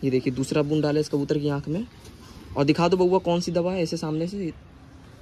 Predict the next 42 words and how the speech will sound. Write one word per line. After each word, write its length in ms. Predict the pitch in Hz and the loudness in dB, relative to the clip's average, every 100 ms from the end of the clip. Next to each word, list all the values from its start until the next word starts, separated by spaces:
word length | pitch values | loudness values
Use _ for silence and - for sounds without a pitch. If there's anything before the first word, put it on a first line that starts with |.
| - - - | -20 -18 -6
देख 160 | 127 143 | -2 -2
सकते 220 | 147 151 | -2 -4
हैं 60 | 147 | -2
आप 80 | |
लोग, 140 | 156 143 | 0 2
ये 60 | 135 | 2
दवा 220 | 135 156 | 2 0
है 120 | 214 - - - - - | -4 -10 -18 -20 -20 -14
Ciplox 500 | - - 147 147 147 | -2 0 4 4 4
D। 180 | 156 127 123 - - - | 0 -2 -4 -10 -16 0
जैसा 200 | 170 185 | 2 2
कि 120 | 233 | 0
क्या 160 | 220 220 | 2 4
होता 240 | 202 190 | 4 2
है 60 | 196 | 0
कि 140 | 208 - | 0 2
आप 260 | 170 175 | 2 4
लोग 160 | 196 170 | 4 6
अगर 200 | 165 180 | 6 4
Ciplox 480 | 180 160 170 175 151 | 2 2 4 4 2
D 100 | 160 | 0
यूज़ 380 | 165 170 175 151 | 2 2 2 2
कर 180 | 175 165 | 0 0
रहे 120 | 165 | 0
हैं 80 | 165 | 0
और 180 | 160 156 | 0 0
वो 240 | 165 180 156 | 0 0 -2
ऐसा 200 | 175 220 | -2 -2
होता 200 | 214 220 | -2 -4
है 60 | |
कि 80 | 220 | -2
जो 120 | 208 | -2
आँख 240 | - 165 180 | -2 -2 -2
वाली 160 | 185 175 | -2 -2
दवा 200 | 151 170 | -2 0
होती 280 | 139 147 175 | -2 -2 -2
है 80 | 220 - - | -4 -12 -6
वो 100 | - 190 | -2 2
जल्दी 300 | 185 175 214 | 2 0 -4
काम 300 | - 185 196 | -2 0 0
कर, 160 | 180 - | -4 -4
जैसे 340 | 160 160 190 | -4 -2 0